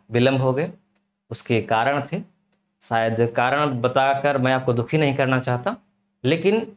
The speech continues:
अब पूरी कोशिश रहेगी कि एब्सेंट ना रहूं। आज हम लोग पढ़ेंगे संविधान का अनुच्छेद बीस। हमने समानता का अधिकार, मौलिक अधिकारों में समानता का अधिकार पढ़ा। उसके बाद सेकंड जो हमारी, अ,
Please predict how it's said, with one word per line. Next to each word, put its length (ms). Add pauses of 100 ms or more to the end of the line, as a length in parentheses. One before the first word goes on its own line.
अब 320 (340)
पूरी 160
कोशिश 380
रहेगी 360
कि 260 (520)
एब्सेंट 360
ना 160
रहूं। 260 (1160)
आज 200
हम 120
लोग 120
पढ़ेंगे 400
संविधान 520
का 140
अनुच्छेद 520
बीस। 440 (1600)
हमने 240
समानता 500
का 160
अधिकार, 480 (100)
मौलिक 260
अधिकारों 400
में 160
समानता 500
का 140
अधिकार 380
पढ़ा। 300 (580)
उसके 280
बाद 180
सेकंड 640 (160)
जो 200
हमारी, 520
अ, 340